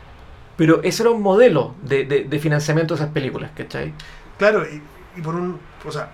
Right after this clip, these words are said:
Speaker 2: uno
Speaker 1: Y
Speaker 2: de
Speaker 1: que tam-,
Speaker 2: esos
Speaker 1: y que, perdón, y que nuevamente era, el modelo llevaba a crear nuevas formas.
Speaker 2: Mm.
Speaker 1: ¿Cachai? Que si no se financiaba a través de los grandes estudios, que los grandes estudios empezaron a financiar con El Exorcista, el cine de terror, pues, weón.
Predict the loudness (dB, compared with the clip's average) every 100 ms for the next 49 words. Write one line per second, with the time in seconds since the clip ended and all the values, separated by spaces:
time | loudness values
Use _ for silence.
0 | -12 -2 4 6 6 4 -2 0 4 4
1 | 2 0 4 4 4 2 -2 -2 -2 2
2 | 2 0 -12 -20 -20 -20 -20 -6 -4 0
3 | 2 4 4 4 4 4 4 2 0 0
4 | 2 2 2 4 4 4 -8 -12 -8 -8
5 | -10 -16 -20 -10 0 2 2 -4 -4 -8
6 | -8 -10 -16 -12 -2 4 4 4 2 2
7 | 0 4 4 6 4 4 2 0 0 -4
8 | 0 0 0 -2 -6 -14 -20 -20 -14 -4
9 | 0 2 0 0 -2 -2 0 0 2 0
10 | -2 -2 -2 -2 -4 -6 -6 -4 -4 -4
11 | -4 -6 -6 -8 -10 -10 -12